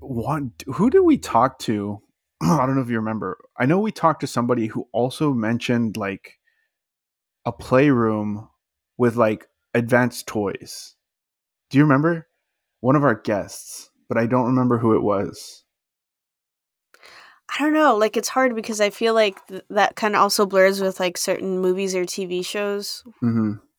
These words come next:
Speaker 2: I mean, like, uh, Stranger Things, it's kind of similar to that where they have all the kids in, like, a play area.
Speaker 1: But I, I feel like
Speaker 2: I
Speaker 1: one of
Speaker 2: don't
Speaker 1: our
Speaker 2: know.
Speaker 1: guests talked about it, that,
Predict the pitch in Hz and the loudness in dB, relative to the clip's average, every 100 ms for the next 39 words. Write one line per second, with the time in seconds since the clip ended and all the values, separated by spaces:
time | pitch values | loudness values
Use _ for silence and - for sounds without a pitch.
0 | - 208 202 190 190 180 170 - - 180 | -2 -2 0 -2 -2 -4 -4 -6 -2 0
1 | 165 175 - - 180 185 175 175 160 170 | -2 -4 -6 -2 -2 -2 -4 -6 -8 -6
2 | 180 175 - - - - 175 170 170 - | -6 -8 -12 -16 -8 -2 0 0 -4 -10
3 | - _ _ _ - 185 180 175 180 185 | -20 _ _ _ -6 -2 0 -2 -2 0
4 | 160 160 180 170 175 170 170 175 - 175 | 0 0 0 -2 0 -2 -2 -6 -2 -2
5 | 170 160 160 165 - 165 151 160 156 - | -2 -6 -8 -10 -4 -2 -2 -4 -4 -6
6 | 190 - _ _ _ _ _ _ _ _ | -6 -12 _ _ _ _ _ _ _ _
7 | _ _ _ _ _ _ _ - 117 123 | _ _ _ _ _ _ _ -18 -8 -4
8 | 131 - 127 123 147 165 156 135 147 143 | -4 -4 -6 -4 -4 -2 0 0 2 2
9 | 131 220 120 - - - - - 110 - | 0 0 0 -2 -8 -14 -10 0 0 0
10 | 117 117 120 120 98 110 104 | 0 2 4 2 -4 -4 -4